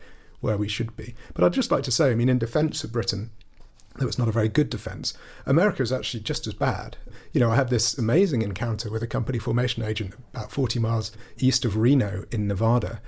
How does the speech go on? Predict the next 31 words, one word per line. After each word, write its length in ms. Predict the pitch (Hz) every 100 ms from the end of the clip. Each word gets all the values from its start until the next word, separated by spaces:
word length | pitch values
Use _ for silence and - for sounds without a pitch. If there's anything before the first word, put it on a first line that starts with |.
| - -
and 140 | 123 113
he 180 | 175
creates 500 | 175 - 123 127 127
companies, 600 | - 107 101 98 101 110 -
and 100 | 139
I 80 | 131
said 240 | 131 202 202
to 80 | 104
him, 280 | 101 98 - - -
"Well, 100 | 127
do 120 | 131
you 120 | 139
check 340 | 135 151 135 123
if, 160 | -
if 280 | - - - -
bona 180 | 135
fides 380 | 127 139 131 127
are 40 | 131
the 60 |
people 160 | 147 139
creating 380 | - 147 135 147
your 100 | 139
companies 360 | 185 196 175
for 160 | - 107
you?" 80 | 104
And 80 | 110
he 80 |
said, 280 | 117 120 107 - - -
"No. 420 | 123 110 120 170 - - -
I 60 |
mean, 320 | 123 123 117